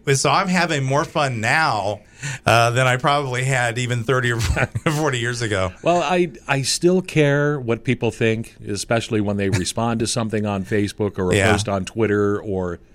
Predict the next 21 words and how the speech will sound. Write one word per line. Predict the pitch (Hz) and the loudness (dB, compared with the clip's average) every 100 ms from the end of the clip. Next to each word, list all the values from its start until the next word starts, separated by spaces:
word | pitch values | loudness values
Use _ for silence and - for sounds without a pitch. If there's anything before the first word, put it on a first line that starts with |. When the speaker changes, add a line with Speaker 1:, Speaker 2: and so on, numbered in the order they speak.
| - - - - | -20 -20 -20 -14
Speaker 2:
y-, | 107 | -12
you | 104 107 98 127 | -10 -10 -6 -2
know, | 98 95 95 87 | -2 -2 -4 -4
something | - 113 101 | -2 0 2
like | 92 87 | 0 0
that. | 92 87 82 - - - - | 0 -2 -4 -12 -20 -20 -16
Um, | - 90 90 87 90 | -4 0 0 0 -4
no, | 117 107 101 | -2 0 0
I'm | 95 101 | -2 -2
not | 107 101 98 | -2 -2 -2
really | 107 98 98 | 0 0 0
doing | 92 98 98 92 | 0 0 0 -2
TikTok. | - 98 - 87 80 - - - - - - | -4 -4 -4 -6 -6 -10 -18 -20 -20 -20 -8
I | 104 | -2
leave | 113 127 | 0 2
that | 113 107 | 2 0
to | - | -2
the | 104 98 | -4 0
lady | 107 101 90 90 | 2 2 0 0
anchors. | 92 92 82 67 - - - | 0 -2 -8 -8 -10 -12 -6
Speaker 1:
Yeah. | 139 110 107 92 | 0 2 4 2